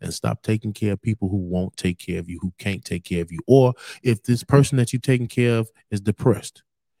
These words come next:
and, and mentally just checked out, get them people some help and get them back on the right track, because there are situations where both of y'all was doing everything in the beginning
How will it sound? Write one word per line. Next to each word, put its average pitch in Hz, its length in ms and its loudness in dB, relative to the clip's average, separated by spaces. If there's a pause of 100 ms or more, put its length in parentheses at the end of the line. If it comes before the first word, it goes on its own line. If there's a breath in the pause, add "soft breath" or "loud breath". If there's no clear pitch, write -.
(100)
and, 87 340 0 (240 loud breath)
and 90 280 -2
mentally 110 800 0 (260 soft breath)
just - 280 -2
checked - 320 -2
out, 123 200 -2 (340 soft breath)
get 123 260 0
them 117 140 2
people 110 340 0
some 87 220 -6
help - 280 -2 (120)
and 85 140 -10
get 101 200 -4
them 95 120 -2
back 92 240 -6
on 87 120 -6
the 82 100 -8
right 82 240 -10
track, - 360 -6
because 90 320 -4
there 98 100 -2
are 98 60 -2
situations 101 680 -6
where 98 380 -4 (400 soft breath)
both 110 260 4
of 98 60 -2
y'all 95 180 0
was 90 100 0
doing 92 200 -2
everything 92 360 -4
in 90 80 -2
the 87 60 -4
beginning 95 540 -4